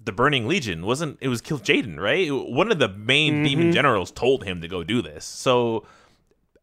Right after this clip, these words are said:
Speaker 1: maybe it'll get retconned. Like, it's not, it wasn't the demons anymore. It was, you know, the Shadowlands people, but maybe, I don't know,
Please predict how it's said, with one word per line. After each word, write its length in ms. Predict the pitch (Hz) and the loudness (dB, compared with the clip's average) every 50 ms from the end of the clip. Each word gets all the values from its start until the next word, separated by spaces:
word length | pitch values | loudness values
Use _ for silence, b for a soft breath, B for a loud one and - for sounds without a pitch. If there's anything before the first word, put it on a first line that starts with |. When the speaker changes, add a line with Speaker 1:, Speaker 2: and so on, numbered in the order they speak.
| - - - | -14 -8 -2
Speaker 1:
maybe 340 | 147 147 160 185 196 214 214 | 2 4 4 4 6 8 10
it'll 180 | 214 214 208 | 12 12 12
get 140 | 196 214 196 185 | 10 8 6 8
retconned. 500 | 196 196 190 - 190 196 190 190 180 156 | 6 6 6 6 4 6 6 6 6 4
Like, 180 | 123 117 - | 4 2 2
it's 140 | 104 117 - | 0 -2 2
not, 140 | 131 143 - | 4 6 8
it 40 | 147 | 10
wasn't 280 | 147 156 156 151 165 214 | 10 10 10 10 8 0
the 60 | 226 | 0
demons 380 | 175 147 135 127 127 123 120 113 | 2 2 0 2 2 0 0 -2
anymore. 380 | 113 113 110 107 98 98 101 | -2 -4 -2 0 2 2 2
It 160 | 101 - 62 95 | 2 2 0 -2
was, 280 | 95 95 98 101 - 135 | -2 -2 -4 -4 -8 -8
you 80 | 113 | -8
know, 220 | 92 85 82 90 90 | -6 -4 -4 -4 -4
the 80 | 92 95 | -6 -6
Shadowlands 640 | - - 120 101 95 95 95 92 92 87 90 92 - | -2 2 4 4 6 6 4 2 0 -2 -6 -8 -8
people, 260 | 101 90 - 95 92 | -10 -10 -8 -8 -8
but 300 | 85 92 92 90 - b b b b b b | -4 -4 -4 -4 -6 b b b b b b
maybe, 440 | - 90 87 87 95 95 95 87 78 | -8 -6 -6 -4 -4 -4 -4 -4 -4
I 100 | 85 101 | -4 -4
don't 140 | 117 107 90 | -4 -4 -4
know, 180 | 90 92 92 | -6 -8 -8